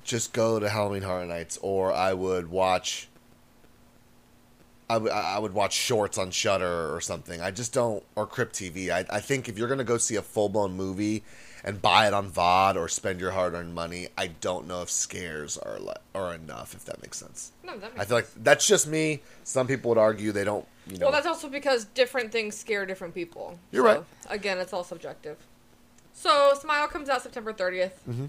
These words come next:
Speaker 2: by Paramount Pictures. And then we saw this trailer.
Speaker 1: Mm-hmm.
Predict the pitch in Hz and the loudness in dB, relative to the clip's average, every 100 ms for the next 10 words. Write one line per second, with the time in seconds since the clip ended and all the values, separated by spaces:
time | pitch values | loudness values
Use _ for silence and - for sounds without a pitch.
0 | - 175 170 170 160 254 254 262 262 - | -10 -14 -12 -12 -10 -10 -6 -6 -6 -14
1 | - - - - - - 226 247 254 294 | -20 -20 -20 -20 -20 -10 -4 0 -2 -4
2 | 285 233 202 190 185 185 175 185 170 - | -4 -2 0 2 0 -4 -4 0 0 -4
3 | - - - _ _ - 180 165 139 156 | -14 -20 -20 _ _ -12 -8 -8 -8 -10
4 | 233 - _ - - 104 101 | -12 -20 _ -20 -16 -12 -10